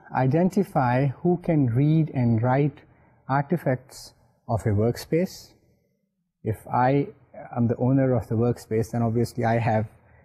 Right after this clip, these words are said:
that, uh, that, those rights. But do others have rights to access my workspace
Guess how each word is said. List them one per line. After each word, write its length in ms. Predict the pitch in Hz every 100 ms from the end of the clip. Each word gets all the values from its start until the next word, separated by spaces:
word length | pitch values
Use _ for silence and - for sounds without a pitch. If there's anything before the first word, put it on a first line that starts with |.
| _ 110
that, 300 | 110 107 104 -
uh, 260 | 113 107 101 110
that, 240 | 107 104 -
those 220 | 107 107
rights. 440 | 110 123 98 - -
But 160 | - 110 - _ _ _ _ _ 117
do 220 | 127 139
others 400 | 139 165 165 127
have 260 | 101 120 104 - -
rights 320 | 117 117 117 - _ - -
to 140 | - 113
access 440 | 117 - - 117
my 200 | 120 110
workspace 680 | 107 110 110 - 107 104 -